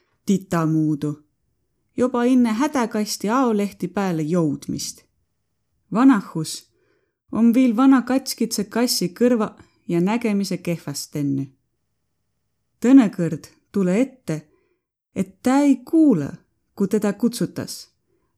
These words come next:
vai panõ-i tähele, miä tä nõna all om. A vanahus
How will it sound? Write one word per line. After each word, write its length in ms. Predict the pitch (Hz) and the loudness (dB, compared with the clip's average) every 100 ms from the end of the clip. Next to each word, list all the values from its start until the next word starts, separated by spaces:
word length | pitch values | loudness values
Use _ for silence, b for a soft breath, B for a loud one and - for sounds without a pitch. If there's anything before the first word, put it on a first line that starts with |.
| - | -4
vai 100 | 226 | 0
panõ-i 440 | 285 285 277 240 | 4 6 6 4
tähele, 480 | 247 294 247 202 185 | 2 0 2 0 2
miä 340 | 180 220 208 | 2 2 0
tä 200 | 185 202 | -2 0
nõna 400 | 196 226 208 170 170 | 2 4 4 2 0
all 200 | 175 165 | 0 0
om. 180 | 165 135 123 - _ _ _ _ _ _ _ _ _ _ _ - | 0 0 -4 -12 _ _ _ _ _ _ _ _ _ _ _ -6
A 120 | 165 | 0
vanahus 800 | 208 302 254 - 160 151 - | 6 6 6 0 -10 -10 -14